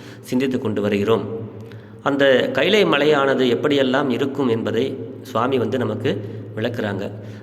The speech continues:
அந்த மலை வந்து ரொம்ப அந்த வ-, இமயமலைக்கெல்லாம் வந்து இமயமலை உச்சியில தான் கைலாயம் இருக்கு. அதுக்கு கிட்ட நெருங்கும்போது ரொம்ப குளிர் அதிகமா இருக்கும்.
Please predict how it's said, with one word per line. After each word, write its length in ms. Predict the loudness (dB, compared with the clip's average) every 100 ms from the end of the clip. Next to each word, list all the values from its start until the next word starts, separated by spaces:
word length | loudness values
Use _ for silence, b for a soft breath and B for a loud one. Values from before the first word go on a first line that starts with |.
| -4
அந்த 140 | 0
மலை 240 | 4 4 4
வந்து 480 | 4 6 6 4 4
ரொம்ப 260 | 4 4
அந்த 200 | 4 4
வ-, 400 | 4 4 4 2 -2 -8 -12 -4
இமயமலைக்கெல்லாம் 720 | 2 4 6 4 4 2 2
வந்து 240 | 2 2 2 0 B B B B -8 2
இமயமலை 440 | 4 6 6 4
உச்சியில 440 | 2 2 4 4
தான் 180 | 4 2
கைலாயம் 400 | 4 4 6 6
இருக்கு. 300 | 4 4 2
அதுக்கு 300 | 4 4 0
கிட்ட 280 | -2 2 4
நெருங்கும்போது 560 | 6 6 4 4 6 6
ரொம்ப 320 | 4 2 0
குளிர் 320 | 4 4 6
அதிகமா 400 | 6 4 4 4
இருக்கும். 320 | 2 -2 -6